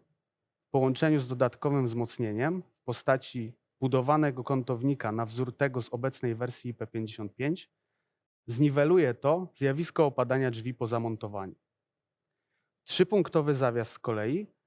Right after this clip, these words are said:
znacznie ułatwi montaż oraz regulację drzwi. Pomoże również w lepszym spasowaniu całej konstrukcji. Wszystkie te dodatkowe cechy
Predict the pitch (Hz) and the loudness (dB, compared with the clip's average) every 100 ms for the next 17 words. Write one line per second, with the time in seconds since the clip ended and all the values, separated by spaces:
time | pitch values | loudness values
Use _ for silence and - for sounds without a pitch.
0 | _ 107 135 180 - 196 151 - 131 135 | _ -4 2 2 2 2 2 0 0 0
1 | - 120 120 139 143 202 165 160 139 147 | -2 -4 0 0 2 0 0 -2 0 -2
2 | 135 139 139 - 135 113 104 101 _ _ | -2 0 -2 -2 -6 -6 -14 -18 _ _
3 | _ _ _ _ _ _ _ 143 160 202 | _ _ _ _ _ _ _ 0 4 4
4 | 175 135 113 143 190 - 113 147 165 - | 4 2 2 2 0 -2 -2 2 2 2
5 | 156 - 139 - 123 123 131 123 117 110 | 0 0 -4 -2 -2 0 0 0 -2 -2
6 | 110 110 - 107 - - _ _ _ _ | -4 -8 -10 -14 -16 -18 _ _ _ _
7 | _ _ _ _ _ _ _ _ _ _ | _ _ _ _ _ _ _ _ _ _
8 | _ _ - 202 - 208 175 151 143 135 | _ _ -2 -2 2 2 4 4 4 2
9 | - 151 147 - 104 - 160 | 2 0 0 -2 -4 0 0